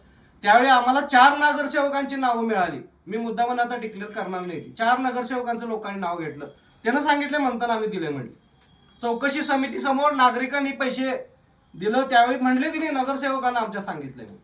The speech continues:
ह्या दोन नगरसेवकांनी सुद्धा बोगस नळ कनेक्शन घेतलं सापडलं. म्हणजे हे क-, न-,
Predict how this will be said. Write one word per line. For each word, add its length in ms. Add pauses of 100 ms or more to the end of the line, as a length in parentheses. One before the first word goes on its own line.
(540)
ह्या 160
दोन 240
नगरसेवकांनी 680
सुद्धा 240
बोगस 340
नळ 180
कनेक्शन 380
घेतलं 320
सापडलं. 460 (1400)
म्हणजे 280 (100)
हे 140
क-, 220
न-, 200